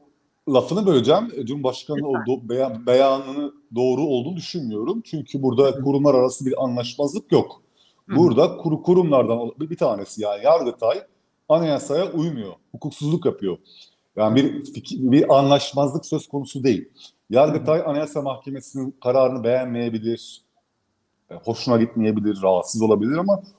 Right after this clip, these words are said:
Speaker 1: uymakla
Speaker 2: Evet.
Speaker 1: mükellef. Cumhurbaşkanı yapması gereken buydu.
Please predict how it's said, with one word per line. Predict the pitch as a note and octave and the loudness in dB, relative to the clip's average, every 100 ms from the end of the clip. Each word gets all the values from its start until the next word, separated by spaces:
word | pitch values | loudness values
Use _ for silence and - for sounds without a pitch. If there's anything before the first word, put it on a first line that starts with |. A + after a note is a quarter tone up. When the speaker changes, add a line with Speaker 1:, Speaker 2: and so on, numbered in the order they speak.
| _ | _
Speaker 1:
uymakla | C3 C3+ D3+ F#3+ D3+ | 4 6 6 4 0
Speaker 2:
Evet. | A2+ | -4
Speaker 1:
mükellef. | G2 G#2 F2+ E2 - _ - _ - | -4 -6 -6 -8 -14 _ -20 _ -6
Cumhurbaşkanı | D3 C#3+ C3+ D3 C3 | 0 2 0 -4 -2
yapması | C3 C3+ B2 C#3 | -2 -4 -8 -2
gereken | C3 B2 F3+ F3 | -2 0 -4 0
buydu. | D3 F#2 F2 | -2 -2 -10